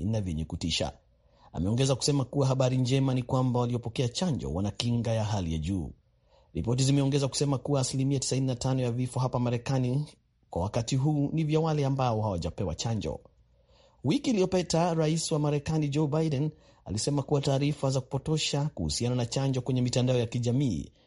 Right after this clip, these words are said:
zinahujumu juhudi za kupambana na janga hilo. Kampuni ya Facebook inayotazamwa na mamilioni ya watu kote ulimwenguni imesema kuwa imeondoa zaidi ya jumbe milioni kumi na nane zenye kupotosha kuhusu chanjo za covid katika siku za karibuni.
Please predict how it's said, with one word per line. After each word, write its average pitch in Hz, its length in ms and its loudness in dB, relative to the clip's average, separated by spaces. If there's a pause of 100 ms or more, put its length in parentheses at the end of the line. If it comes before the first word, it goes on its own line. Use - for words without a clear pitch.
(120)
zinahujumu 143 580 2
juhudi 131 320 0
za 113 100 0
kupambana 107 440 -2
na 87 100 0
janga 78 240 -2
hilo. 85 320 -2 (760)
Kampuni 139 360 2
ya 127 80 4
Facebook 143 600 0
inayotazamwa 123 720 2
na 120 60 0
mamilioni 120 480 0
ya 113 80 2
watu 117 280 -2
kote 117 240 -2
ulimwenguni 117 600 2 (420)
imesema 160 360 2
kuwa 175 180 0
imeondoa 156 380 2
zaidi 143 400 0
ya 135 60 2
jumbe 165 420 0
milioni 151 360 0
kumi 151 240 -2
na 139 100 2
nane 139 440 -2
zenye 110 220 0
kupotosha 123 480 -2
kuhusu 120 320 -4
chanjo 139 360 0
za 127 120 -2
covid 117 500 -2
katika 113 400 -4
siku 98 360 -4
za 78 140 -2
karibuni. 82 640 -2